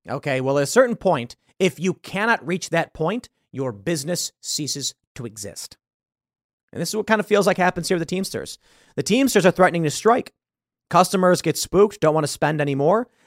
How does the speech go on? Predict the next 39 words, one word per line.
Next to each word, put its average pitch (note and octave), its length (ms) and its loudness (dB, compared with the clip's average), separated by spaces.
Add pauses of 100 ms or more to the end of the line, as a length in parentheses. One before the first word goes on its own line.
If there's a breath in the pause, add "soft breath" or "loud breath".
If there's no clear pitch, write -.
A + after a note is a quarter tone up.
They're E3+ 200 2
already F#3 540 6
bleeding D3 440 -2
money, F#3+ 280 0
and D3 80 -4
then D#3 80 -4
they D#3 80 -2
say, D3+ 200 -2
"That's F3 240 0
it. D3+ 240 -4 (520)
We C#3 100 -8
surrender. A2 560 -8 (380)
We're A#2+ 240 -6
done." G2+ 380 -8 (800)
Already G3 440 8
several D#3 340 2
hundred D3 380 -2
people C#3+ 240 -4
have A2+ 100 -6
lost A#2 220 -4
their A#2 120 -6
jobs, G2 400 -8
non-union. C3+ 600 -6 (560)
And D3+ 100 0
it's D3 140 -2
likely G3+ 400 4
going D3+ 300 4
to C#3 120 -4
be A3 360 -2 (260)
thirty C#3 320 -2
thousand. G#2+ 380 -4
Now, F#3+ 120 2
perhaps G#3+ 540 0
what D3 120 0
may E3 360 -2
happen F3+ 420 -2 (920)
to C#3+ 100 -10
prevent E3 320 -2
this - 240 -12